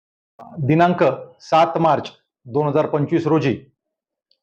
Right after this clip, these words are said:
एपीएमसी पोलीस ठाण्याचं पथक, पोलीस निरीक्षक महेश मांडवे, सहाय्यक पोलीस निरीक्षक शिवूरकर, त्याचप्रमाणे पोलीस उपनिरीक्षक महाडिक,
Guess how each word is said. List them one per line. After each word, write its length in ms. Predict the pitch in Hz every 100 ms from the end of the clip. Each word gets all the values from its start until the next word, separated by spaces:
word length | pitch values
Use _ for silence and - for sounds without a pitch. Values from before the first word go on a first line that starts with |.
| _
एपीएमसी 460 | 156 147 170 165 175
पोलीस 340 | 170 160 156
ठाण्याचं 340 | 147 151 143 147
पथक, 320 | 147 147 135 - _ _ _ _ _ -
पोलीस 240 | 143 143
निरीक्षक 360 | 143 143 143 151 147 - _ _ _ _
महेश 320 | 127 147 165
मांडवे, 380 | 143 127 117 113 113 _ _ _ _
सहाय्यक 420 | - 139 143 151
पोलीस 220 | - 147 147
निरीक्षक 420 | 147 143 143 143 - _ _ _ _ _ _ _ _ _
शिवूरकर, 560 | _ - 165 165 156 117 - _ _ _ _ _
त्याचप्रमाणे 600 | 143 143 143 143 147 151 147 -
पोलीस 260 | 147 156 156
उपनिरीक्षक 640 | 151 147 143 143 - 147 - _ _ _ _ -
महाडिक, 480 | 127 123 151 143